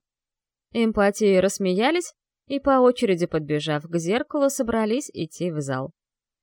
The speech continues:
Прежде чем открыть дверь, одна из них весело бросила: «Знаете, я несколько раз за этот вечер ловила на себе взгляд владыки. И этот взгляд...»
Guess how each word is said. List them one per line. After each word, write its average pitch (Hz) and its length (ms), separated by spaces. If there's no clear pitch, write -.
Прежде 285 440
чем 190 220
открыть 151 500
дверь, 190 300
одна 247 440
из 214 100
них 226 220
весело 190 480
бросила: 135 560
«Знаете, 214 500
я 180 140
несколько 185 480
раз 196 240
за 190 100
этот 190 260
вечер 208 420
ловила 208 460
на 185 120
себе 185 320
взгляд 190 420
владыки. 196 600
И 180 200
этот 190 280
взгляд...» 185 680